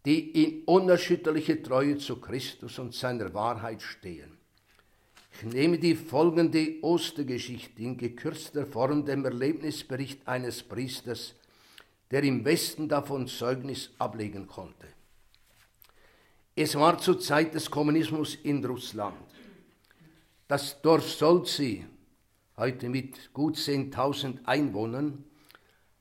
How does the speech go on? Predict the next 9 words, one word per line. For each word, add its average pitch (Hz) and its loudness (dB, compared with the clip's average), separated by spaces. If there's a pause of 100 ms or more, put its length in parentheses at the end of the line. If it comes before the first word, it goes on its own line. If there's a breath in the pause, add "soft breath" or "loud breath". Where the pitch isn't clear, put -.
hatte 151 2
seit 147 2
der 143 -2
kommunistischen 156 4
Revolution 147 4
im 143 6
Jahre 143 4
neunzehnhundertsiebzehn 151 2
keine 170 2